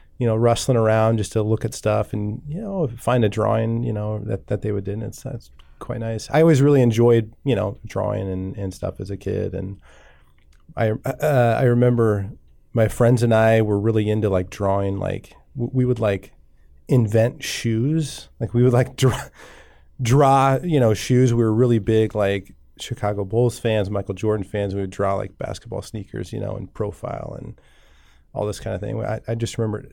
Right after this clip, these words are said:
that was a big thing, a lot of cartoons and stuff that we would draw. Um, and then, you know, as I transitioned into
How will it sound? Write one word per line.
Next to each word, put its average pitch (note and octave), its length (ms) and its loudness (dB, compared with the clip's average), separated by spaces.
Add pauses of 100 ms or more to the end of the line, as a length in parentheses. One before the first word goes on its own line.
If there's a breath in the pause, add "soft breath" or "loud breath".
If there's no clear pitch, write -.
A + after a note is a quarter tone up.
(200)
that C3 240 2
was C#3 140 2
a C3+ 60 4
big B2+ 240 2
thing, A#2+ 400 4
a A2+ 40 2
lot G#2+ 140 2
of G2 60 -4
cartoons G#2+ 480 -4
and G#2+ 100 -8
stuff G#2 140 -8
that G#2+ 100 -6
we G#2+ 100 -6
would G#2+ 100 -6
draw. G#2+ 520 -2 (180)
Um, G2+ 520 -2 (540 soft breath)
and E3 120 2
then, D3+ 300 4
you D#3+ 120 0
know, A2+ 120 4
as A#2+ 180 2
I A#2 60 2
transitioned A2 600 0
into G2+ 640 -4